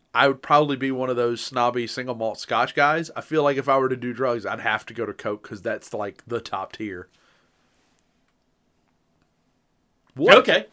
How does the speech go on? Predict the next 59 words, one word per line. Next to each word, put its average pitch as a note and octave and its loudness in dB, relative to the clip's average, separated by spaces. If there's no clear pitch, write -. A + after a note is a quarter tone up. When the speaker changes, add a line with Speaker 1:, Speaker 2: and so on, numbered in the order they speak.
Speaker 1:
I'm F3+ 10
just - 6
Speaker 2:
<laughs> - 0
I've A3 6
got A#3 6
nothing, C#3+ -2
man. A#2+ -8
Speaker 1:
trying A3+ 2
to F3 -2
find F#3+ 2
a D3+ 0
correlation D#3+ 4
Speaker 2:
I, E3+ 6
Speaker 1:
to E3 4
Speaker 2:
I, - 0
that, F3+ 2
good F#3+ 4
job. F#3 0
Uh, C3 2
but C3 0
I, B2+ 0
I've B2 0
got B2 2
nothing. B2 -4
<laughs> - -8
Speaker 1:
Well, G3+ 2
that's A#3 -2
fine. C#3+ 0
Speaker 2:
I C#3+ 0
Speaker 1:
I C#3+ -4
just - 0
Speaker 2:
really F#3+ -6
don't. D3+ -6
Speaker 1:
I - 0
Speaker 2:
I - 8
Speaker 1:
can't F3+ 8
Speaker 2:
had, - -6
it - -12
took F#3+ 4
me E3+ -6
forever C3 -2
to B2 -8
use C3+ -4
a B2 -6
no-, B2+ -4
nose C#3+ -2
spray, G#2 -8
so C3 -6
Speaker 1:
<laughs> A2+ -4
Speaker 2:
I D3+ -2
<laughs> F3 -12
know E3+ -2
I'm C#3+ -8
not D#3 -6
gonna D#3 -10
do C#3 -6
any C#3+ -6
of B2+ -10
that. C#3 -4